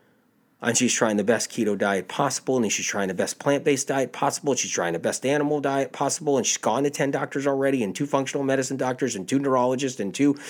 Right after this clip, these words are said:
internists, and still can't get to where she needs to be. The keto diet's not gonna fix it. The plant-based diet's not gonna fix it. You need more than that. You need information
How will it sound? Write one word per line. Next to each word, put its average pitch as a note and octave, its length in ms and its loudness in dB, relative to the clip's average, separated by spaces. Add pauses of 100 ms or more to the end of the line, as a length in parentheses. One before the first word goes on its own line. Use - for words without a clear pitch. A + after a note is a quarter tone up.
(240)
internists, C#3 600 2 (840)
and C3 140 2
still D3 240 4
can't A#2 260 0
get A#2 180 -2
to A2 80 -4
where G#2 140 0
she F2 140 -4
needs F2+ 220 -4
to F2 80 -10
be. E2+ 260 0 (240)
The - 100 -4
keto C3+ 300 2
diet's F2+ 340 -2
not E2 200 -6
gonna E2 120 -10
fix - 300 -10
it. - 140 -12 (1040)
The - 80 -2
plant-based A#2 500 0
diet's F#2 300 -2
not F2 160 -6
gonna E2 120 -10
fix - 300 -8
it. F2 80 -8
You G#2 100 -2
need G#2+ 200 0
more G2+ 240 -2
than F2+ 120 -4
that. E2+ 200 -4
You G2 100 -4
need A2 400 -2 (720)
information G#2+ 960 0